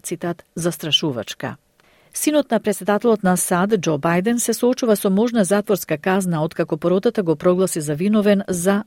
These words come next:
криминал со оружје. Поротата го прогласи Хантер Бајден за виновен за лажање при пополнување документи кога купил пиштол во две илјади и осумнаесета година.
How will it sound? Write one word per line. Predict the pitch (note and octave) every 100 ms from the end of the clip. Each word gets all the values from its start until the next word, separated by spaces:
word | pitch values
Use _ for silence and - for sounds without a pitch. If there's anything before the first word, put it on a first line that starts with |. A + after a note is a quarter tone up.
| -
криминал | F#3+ F#3 F3 D#3+ E3
со | -
оружје. | D#3 C#3+ C#3 C3+ F#2+ - - - - -
Поротата | A3+ G#3+ A3 G#3+ G3
го | E3+
прогласи | D3+ F#3 F3 E3+ E3+
Хантер | F#3 F3+ F3 F3
Бајден | D3+ F3+ F3+ A#3 A#3
за | E3
виновен | D3 F3+ G#3+ G3+ F#3 - - - -
за | F3+ F#3
лажање | G3+ G#3+ A#3 G3+
при | F3 F#3
пополнување | F3 E3+ E3 E3+ A#3+ B3+ G3
документи | D#3 - E3+ F3+ F#3 A#3+
кога | - D3+
купил | D3+ F3+ F3 C#3+
пиштол | - A#3 A#3 - D3
во | D3
две | C#3+ F3+
илјади | F#3+ F#3+ F#3+ F#3+
и |
осумнаесета | G3 F3+ F3 D#3+ D3+ - -
година. | D3+ E3 D3+ C#3